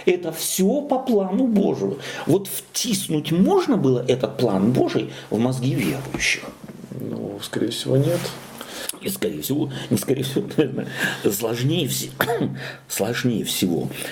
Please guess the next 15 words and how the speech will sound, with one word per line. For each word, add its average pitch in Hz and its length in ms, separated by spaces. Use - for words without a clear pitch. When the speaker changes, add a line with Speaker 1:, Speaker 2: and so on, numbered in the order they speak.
Speaker 1:
это 85 300
сделать. 80 400
Итак, - 320
победа 98 400
Вавилона 90 680
над 208 200
Иерусалимом. 165 800
То, 107 180
что - 280
они 101 280
рассматривали 78 840
как - 200
катастрофа, - 1160
как - 200
что-то - 560